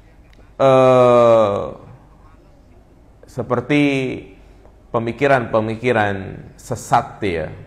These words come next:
yang masuk ke negeri kita, yang berusaha untuk merusak ajaran Islam, yaitu pemikiran liberal. Sebelum nama liberal, apa jemaah?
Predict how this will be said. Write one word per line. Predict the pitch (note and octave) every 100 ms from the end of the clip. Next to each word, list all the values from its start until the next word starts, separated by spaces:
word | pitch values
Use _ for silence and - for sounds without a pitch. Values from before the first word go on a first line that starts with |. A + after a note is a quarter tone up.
| - - - _ _ -
yang | G#2 G2
masuk | A2+ G#2+ A2+ -
ke | G2
negeri | F2+ F#2+ F#2+
kita, | A2 G#2+ F2 D#2 F2 F#2+ - - - _ _ _ - - -
yang | G2
berusaha | F#2+ G2 A#2+
untuk | G#2+ G2 G2+ G#2
merusak | F#2 F#2+ - G2+ - - - -
ajaran | F#2+ G2 G2 F#2+
Islam, | F2 - G#2+ G2+ F2+ E2+ G2 - - - - - - - - -
yaitu | G2+ G2+ A2 A2+
pemikiran | G#2 G2 - G#2+ G#2+
liberal. | G#2+ G2 F#2+ G2 F#2 D#2+ D2 - - - - - _ _ - _ _ _ - - -
Sebelum | - - A#2+ B2 C3+ B2+
nama | A2 G#2 G#2 -
liberal, | G#2 F#2 G#2+ A#2 C3+ C#3+
apa | - B2 G#2
jemaah? | F2 E2 D#2 D#2 D#2+